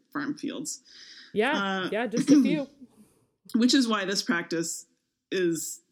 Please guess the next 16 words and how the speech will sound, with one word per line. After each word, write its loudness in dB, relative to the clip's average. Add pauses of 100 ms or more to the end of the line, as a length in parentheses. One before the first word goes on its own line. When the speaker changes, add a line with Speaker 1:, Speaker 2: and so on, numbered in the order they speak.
Speaker 1:
diminished 0
from -4
what -2
it -2
used -2
to -2
be. -4 (800)
Uh, -4
however, -2
in -2
countries -2
with -4
modern -2
sewage -2
treatment -4
systems, -4